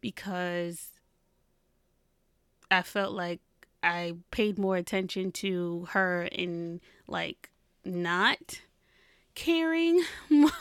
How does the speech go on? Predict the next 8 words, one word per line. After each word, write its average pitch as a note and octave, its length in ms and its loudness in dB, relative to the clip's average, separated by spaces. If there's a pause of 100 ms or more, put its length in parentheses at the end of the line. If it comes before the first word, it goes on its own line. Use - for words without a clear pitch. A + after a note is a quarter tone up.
(240)
about B3+ 360 2
her B3+ 100 0
brand A#3 640 -4
and G#3 140 -4
her G#3+ 100 -6
presentation A#3 1000 -4 (480)
than A3 480 2
the, G#3 480 -4